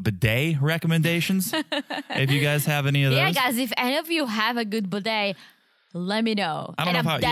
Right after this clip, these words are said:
Speaker 2: that,
Speaker 1: yeah.
Speaker 2: I'm actually very serious.
Speaker 1: I don't wanna see necessarily personal photos of your bidet. Definitely not in action. But if you wanna send a link, send an Amazon link or something,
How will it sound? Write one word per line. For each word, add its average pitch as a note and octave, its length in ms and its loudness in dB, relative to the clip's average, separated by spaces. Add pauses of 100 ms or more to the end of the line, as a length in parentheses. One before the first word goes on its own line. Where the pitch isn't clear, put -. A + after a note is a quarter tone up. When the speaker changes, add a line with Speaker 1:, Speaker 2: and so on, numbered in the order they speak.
Speaker 2:
that, A#3+ 80 -8
Speaker 1:
yeah. - 100 -6
Speaker 2:
I'm A#3+ 160 -2
actually B3+ 340 -2
very G3+ 260 0
serious. - 480 -6
Speaker 1:
I B2+ 100 0
don't C#3 120 4
wanna C3 200 4
see A#2 800 4
necessarily G#2 680 2 (120)
personal C3+ 380 2
photos F#3 520 -2 (180)
of C#3 180 0
your D#3 120 0
bidet. D3+ 500 0
Definitely A#2 240 2
not G#2 160 0
in G2+ 60 -4
action. A2 520 -2
But D3 160 0
if B2+ 160 -2
you C3 120 2
wanna B2+ 240 2
send G#2+ 240 2
a F#2 60 2
link, A2+ 360 0
send F2+ 220 -2
an E2+ 60 -2
Amazon F2+ 500 0
link D3 200 0
or F#3 80 -2
something, F3 420 0